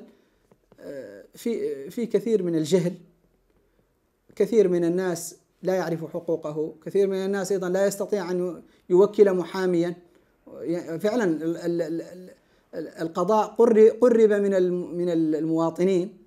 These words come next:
تقريب العدالة من المواطنين تم، لكن هناك ظروف أخرى. و-، وطبعا ال-، المعيار أيضا لا أظن أنه معيار سليم. الربط بين ال-، ال-، ال-،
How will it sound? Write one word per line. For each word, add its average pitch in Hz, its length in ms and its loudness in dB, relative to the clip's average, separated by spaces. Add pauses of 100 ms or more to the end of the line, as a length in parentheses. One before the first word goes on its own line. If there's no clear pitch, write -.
(120)
تقريب 180 360 0
العدالة 170 440 -2
من 170 120 0
المواطنين 165 600 -2
تم، 262 280 0 (280)
لكن 196 280 -2
هناك 214 300 -2
ظروف 214 440 0
أخرى. 202 260 -4
و-، 196 440 0
وطبعا 214 400 -4
ال-، 202 140 -4
المعيار 196 540 -2
أيضا 214 220 0
لا 214 220 -2
أظن 202 240 -2
أنه 180 260 -4
معيار 165 340 -6
سليم. 170 400 -2 (400)
الربط 196 500 -2 (600)
بين 180 280 2
ال-، 143 120 -4 (360)
ال-، 151 480 -6 (640)
ال-، 147 160 -4